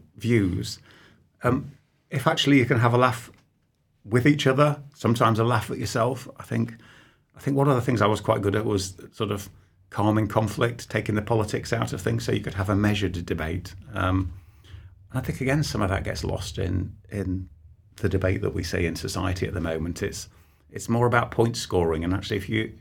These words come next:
if you end up in a debate that's point scoring, you're actually not getting to the answer that you want to. So if you have an ability to manage that conversation so that you can be respectful of other people's views, you don't all take yourself too seriously, you all learn and make a collective decision,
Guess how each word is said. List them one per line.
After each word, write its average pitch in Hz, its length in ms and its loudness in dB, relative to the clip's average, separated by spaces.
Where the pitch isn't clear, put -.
if - 120 -16
you 110 120 0
end 123 140 4
up 117 80 -2
in 104 80 2
a 101 40 4
debate 98 280 4
that's 95 140 -4
point 98 280 0
scoring, 78 400 -6
you're 92 140 -2
actually 107 240 -8
not 98 180 -6
getting 92 340 -6
to - 100 -8
the 87 200 -6
answer 95 320 -2
that 95 120 -4
you 104 100 0
want 110 240 -2
to. - 200 -10
So - 100 -4
if - 100 0
you 143 60 6
have 143 120 4
an 156 60 6
ability 131 380 2
to 92 100 -6
manage 98 340 2
that 92 180 2
conversation 95 720 -2
so 98 160 -2
that 95 140 -4
you - 80 -6
can - 120 -6
be 101 80 0
respectful - 600 -2
of 82 80 -2
other 85 160 0
people's 92 380 -4
views, 92 480 -2
you 123 100 -2
don't 117 260 4
all 101 140 4
take 98 300 0
yourself 92 360 0
too 95 160 -2
seriously, 95 800 0
you 101 220 2
all 110 180 4
learn 98 460 4
and - 160 -2
make 95 180 0
a 101 60 -2
collective - 580 -4
decision, - 600 -6